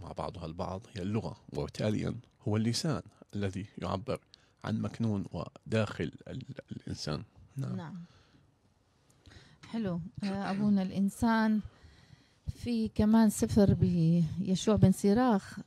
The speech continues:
Speaker 2: في جملة بحبها دايما، آه، يعني بحب أحكيها هلا: "رب ساكت، رب ساكت يعد حكيما، ورب متكلم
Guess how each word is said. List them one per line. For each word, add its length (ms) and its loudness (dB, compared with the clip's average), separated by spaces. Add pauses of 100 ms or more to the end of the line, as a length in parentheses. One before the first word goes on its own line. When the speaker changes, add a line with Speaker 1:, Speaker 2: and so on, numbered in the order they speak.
(100)
Speaker 2:
في 400 0
جملة 320 0
بحبها 400 6
دايما، 600 2
آه، 400 -4 (760)
يعني 380 0
بحب 280 0
أحكيها 460 2
هلا: 220 2 (300)
"رب 220 10
ساكت، 800 4 (960)
رب 260 10
ساكت 720 -2 (480)
يعد 480 2
حكيما، 720 4 (420)
ورب 380 6
متكلم 920 6